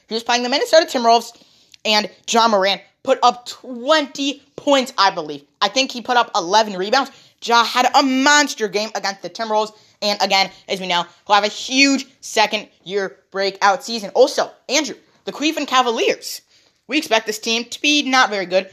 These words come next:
but Andrew, young star, C D Osman, twenty points, and rookie, I believe, number five or six overall pick, Isaac Okoro out of Auburn. He had a great game. Twenty points, made the game-winning shot. Looks like this Cavs team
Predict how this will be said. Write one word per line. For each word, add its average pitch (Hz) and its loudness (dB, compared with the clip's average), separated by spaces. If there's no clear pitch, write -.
but - -6
Andrew, 311 -2
young 226 4
star, 262 4
C - -4
D 226 0
Osman, 233 2
twenty 226 0
points, 311 -6
and 185 -4
rookie, 247 0
I 185 4
believe, 208 0
number 202 -2
five 208 2
or 202 -4
six - -4
overall 196 2
pick, 240 -4
Isaac 208 2
Okoro 196 0
out 196 -2
of 180 -12
Auburn. 208 2
He 381 2
had 233 4
a 196 -4
great 233 4
game. 453 2
Twenty 254 2
points, 233 0
made 208 -4
the 208 -2
game-winning 214 0
shot. 202 0
Looks - -4
like 254 -2
this 247 -10
Cavs 330 -2
team 254 -6